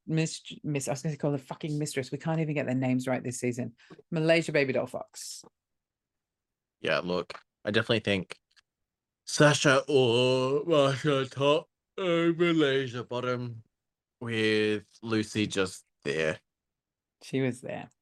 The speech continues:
Speaker 1: for a while.
Speaker 2: We then
Speaker 1: Um,
Speaker 2: get everyone is judged individually, and our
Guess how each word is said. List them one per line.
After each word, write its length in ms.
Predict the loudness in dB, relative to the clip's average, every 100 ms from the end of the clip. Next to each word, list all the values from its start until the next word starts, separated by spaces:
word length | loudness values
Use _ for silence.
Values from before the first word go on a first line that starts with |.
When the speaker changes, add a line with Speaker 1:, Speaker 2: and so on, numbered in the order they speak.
| _ _ _ _ _ -4
Speaker 1:
for 160 | 0
a 60 | 0
while. 340 | -2 -6 -8 _ _ _ _ _ _ _ _ _ _ _ _ _ _ _ _ _ _ _ _ _ _ 0
Speaker 2:
We 60 |
then 200 | 6 6
Speaker 1:
Um, 60 | 6
Speaker 2:
get 280 | 4 0 -6 _ _ _ 0
everyone 460 | 2 4 2 2
is 180 | 0 -2
judged 320 | 0 0 0 -4
individually, 880 | -2 0 2 2 4 6 8 6 2 -18 _ -2
and 720 | 2 4 4 4 2 2 0 -4 -20 _ _
our 560 | -2 2 2 4 4 2